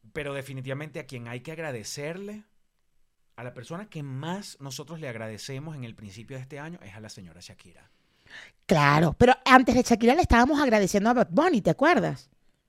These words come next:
Speaker 2: Le agradecimos mucho a Bad Bunny en la primera semana. Eh, en el Patreon están los programas, ya saben, aquí está la liga. <laughs> Le agradecimos, pero en quince días nos volteó la tortilla.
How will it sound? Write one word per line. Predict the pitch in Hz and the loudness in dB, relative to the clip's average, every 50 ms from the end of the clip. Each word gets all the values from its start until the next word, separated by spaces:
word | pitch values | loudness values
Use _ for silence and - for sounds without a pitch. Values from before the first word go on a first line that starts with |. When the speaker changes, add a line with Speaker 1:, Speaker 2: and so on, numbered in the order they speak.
| _ _ _ _ _ _ _ _ _ | _ _ _ _ _ _ _ _ _
Speaker 2:
Le | - 190 | 2 4
agradecimos | 185 190 185 175 160 - - 226 269 392 392 320 | 8 8 8 8 6 4 2 2 2 2 0 2
mucho | 269 214 196 - 208 | 0 0 0 0 0
a | 196 | 0
Bad | 196 185 | 0 -2
Bunny | 165 170 170 170 170 180 240 285 - - _ | 0 0 0 2 2 0 -4 -6 -8 -14 _
en | - 202 | -4 -4
la | 208 175 | -2 0
primera | 190 185 180 175 - | 0 0 0 0 0
semana. | - 170 175 185 190 175 160 151 - - - _ _ _ _ | -2 -2 0 0 0 0 -2 -4 -8 -12 -20 _ _ _ _
Eh, | - 165 165 170 - - | -10 -8 -8 -8 -8 -8
en | 165 170 | -6 -4
el | 165 160 | -4 -2
Patreon | - 175 170 165 160 175 196 208 | 0 2 2 2 2 -2 -4 -4
están | 196 - 185 175 | -4 -6 -6 -6
los | 185 180 | -6 -6
programas, | - 196 180 175 170 180 185 190 202 214 | -6 -6 -6 -8 -8 -8 -10 -10 -10 -10
ya | 185 175 160 | -10 -10 -10
saben, | - - 180 175 170 170 170 | -10 -8 -8 -8 -8 -8 -8
aquí | 160 156 165 | -10 -10 -10
está | - 180 | -12 -10
la | 160 165 | -8 -8
liga. | 180 175 165 156 160 170 - - 349 277 - - 330 - - - - - - 440 403 403 | -6 -6 -6 -6 -8 -8 -6 -6 -6 -4 -2 -2 -4 -4 -4 -10 -14 -4 0 0 0 2
<laughs> | 403 - - 262 240 233 214 190 165 - _ _ _ _ _ _ | 0 -2 -4 -6 -8 -10 -12 -14 -18 -20 _ _ _ _ _ _
Le | - 262 262 254 | -4 2 6 8
agradecimos, | 254 240 247 240 226 214 - 269 285 370 415 - - | 8 8 8 6 6 4 2 2 2 2 0 -2 4
pero | - 262 226 220 208 208 202 202 - - _ _ _ _ _ _ _ | 6 8 8 8 8 6 6 4 2 -2 _ _ _ _ _ _ _
en | 208 208 196 190 175 | 0 2 2 0 -2
quince | - 208 202 190 185 - - 226 | 0 2 2 2 2 0 0 0
días | 214 220 220 247 277 | 2 2 2 2 2
nos | 277 269 220 185 | 0 -2 -2 -2
volteó | 196 180 170 - - 160 | -2 -2 -2 -2 -2 -4
la | 160 156 | -4 -4
tortilla. | 156 151 156 - - 294 349 285 202 196 147 143 | -4 -6 -6 -2 0 0 0 0 -2 -4 -8 -12